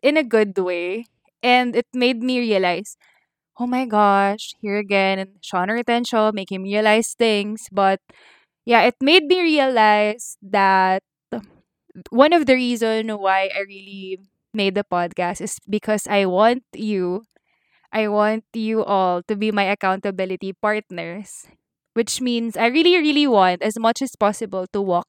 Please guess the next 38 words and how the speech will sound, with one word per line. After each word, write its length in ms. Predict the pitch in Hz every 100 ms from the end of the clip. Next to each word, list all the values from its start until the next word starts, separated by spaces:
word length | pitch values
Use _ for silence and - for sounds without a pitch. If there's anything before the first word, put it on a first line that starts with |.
| -
the 160 | 170 -
talk. 360 | 156 - - _ _ _ _ _ _ _ -
As 180 | -
in, 320 | - 247 240 240
I'm 320 | 233 233 233
not 200 | 240 240
just 380 | - 240 233 -
here 340 | 190 240 240
to 80 | 226
help 400 | 226 220 214 -
you, 100 | 247
I'm 180 | 294 -
also 260 | 220 233 220
here 320 | - 254 254
to 100 | 277
help 220 | 220 196
myself, 540 | 202 190 - 185 165 -
right? 240 | 180 202 -
And, 400 | - 214 214 208 _ _ _ _ -
you 160 | 233
know, 300 | 240 240 240 233 _ _ _ -
it 100 | 285
inspired 680 | 359 403 - 240 233 240 208
me 140 | 214
in 140 | 196 214
a 140 | 202
way. 200 | 185 180
That's 240 | 185 214 -
why 200 | 247 247
I, 460 | 254 254 262 254 269 _ _ _ _ - - _
when 120 | 233 240
I 80 | 247
finalized 720 | 277 262 277 262 254 269 -
line 400 | 220 226 214 220 220
eleven, 720 | 196 196 190 196 185 180 196 - _ _ _ _ _ -
that 220 | 220 226
was 300 | 240 247 -
the 580 | 208 202 196 190 190 190